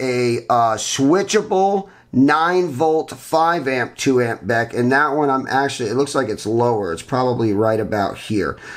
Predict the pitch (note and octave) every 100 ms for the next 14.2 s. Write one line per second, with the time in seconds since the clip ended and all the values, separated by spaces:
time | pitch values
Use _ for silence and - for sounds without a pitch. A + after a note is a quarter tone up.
0 | - - B2 C3+ B2 G#2 D#3+ E3 - D#3
1 | C3+ C#3 C#3+ C#3 B2+ A#2 A#2 - - -
2 | C#3 C3+ - - D3+ G#3 F#3+ E3 E3 C#3
3 | C#3 B2 G#2 - C#3 D3+ C#3+ C#3 C3+ A#2+
4 | B2+ B2+ B2+ B2+ A#2 - A#2+ A2 - D3
5 | C3+ - A2 C#3 C3 B2+ - A#2+ B2+ A2+
6 | - D3+ E3 D3+ B2+ B2 B2 - - -
7 | A#2 B2 A#2+ F#2 C3+ C3 A#2 A#2 A2+ A2
8 | G2+ B2+ C3+ C3+ C3 B2 A#2 C#3+ C3 B2+
9 | G#2+ A#2+ A#2+ D3 D3 B2+ C#3+ C#3+ B2 B2+
10 | A#2+ - - C#3+ D3 C3 - A#2+ G#2+ -
11 | A2 A2 - A2+ A2+ F#2+ B2 B2 G2 G#2
12 | B2+ B2 A#2+ G#2 F#2+ A2 G2+ G#2 - -
13 | G#2 A#2 A#2+ A#2 A#2 A2 A2 G#2+ G#2+ G2
14 | D#2+